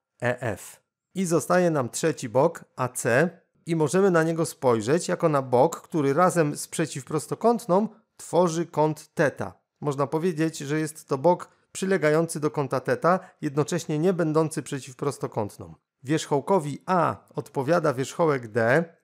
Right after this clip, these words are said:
więc bokowi A C odpowiada bok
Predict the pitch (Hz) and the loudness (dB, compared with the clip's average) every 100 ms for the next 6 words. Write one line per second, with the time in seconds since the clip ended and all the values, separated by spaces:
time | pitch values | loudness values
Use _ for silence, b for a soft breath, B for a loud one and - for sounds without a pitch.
0 | - 139 160 127 120 - 185 147 143 - | -6 -2 -2 -2 -6 2 0 0 -8 -2
1 | 143 - - 131 147 175 - _ _ 160 | -2 -2 0 2 4 0 -6 _ _ -12
2 | - 202 185 175 190 185 147 175 175 | -4 -2 2 2 2 2 4 2 0